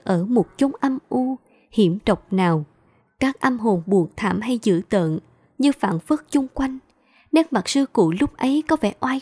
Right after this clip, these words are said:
phong lẫm liệt, mắt tròn xoe long lên, hung ác như sắp hành hạ ai. Giọng sai và tiếng trống phụ mau dần. Những ngón tay khô hạt luôn luôn hoạt động.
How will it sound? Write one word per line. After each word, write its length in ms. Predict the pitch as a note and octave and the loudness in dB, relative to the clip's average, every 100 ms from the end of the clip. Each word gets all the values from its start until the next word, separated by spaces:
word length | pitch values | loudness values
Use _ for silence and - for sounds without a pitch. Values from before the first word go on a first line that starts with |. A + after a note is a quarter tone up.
| - | -4
phong 180 | C4+ B3+ | -6 0
lẫm 240 | G#3+ F3+ | 0 0
liệt, 300 | G#3+ G3 D#3 _ _ _ _ - | 0 0 0 _ _ _ _ -2
mắt 260 | C4+ - | -2 2
tròn 180 | B3 F3 | 2 2
xoe 240 | E3 B3 A#3+ | 0 -2 -2
long 260 | A#3+ A#3 | -2 -4
lên, 300 | A3+ A#3+ A#3 A3 _ _ _ | -2 -4 -4 -10 _ _ _
hung 220 | A#3+ G#3 - | 0 0 -2
ác 240 | B3 C#4 - _ _ _ | -6 -6 -12 _ _ _
như 240 | B3 B3 | 2 4
sắp 220 | A3+ - D#4+ | 2 -2 -4
hành 220 | - F#3+ | -2 -2
hạ 280 | F3 F#3 - | 0 -2 -2
ai. 280 | A3+ B3+ B3 _ _ _ _ _ _ | -6 -8 -8 _ _ _ _ _ _
Giọng 260 | D4+ G#3+ F3 | 0 2 2
sai 320 | - B3 B3 A#3 | -2 -4 -4 -2
và 80 | |
tiếng 260 | F3+ - C4 | -4 -4 -6
trống 220 | - D4 D4 | -4 -4 -2
phụ 180 | G#3+ D#3+ | 0 0
mau 280 | F#3+ B3 B3 | -2 -6 -6
dần. 280 | - G3 D#3 D3 _ _ _ _ _ _ | 0 0 0 -4 _ _ _ _ _ _
Những 260 | G#3+ F3+ D#3 | 0 0 0
ngón 140 | A#3+ B3+ | -4 -4
tay 200 | B3 A3+ | -6 -6
khô 280 | - A#3+ A3+ | -6 -6 -4
hạt 260 | G#3 F#3 - _ _ _ _ | 0 -2 -2 _ _ _ _
luôn 220 | B3 C4 | 0 2
luôn 180 | B3+ B3+ | 2 0
hoạt 280 | A#3 F#3+ - | 0 -2 0
động. 280 | F#3+ E3 F#3 | 0 0 -2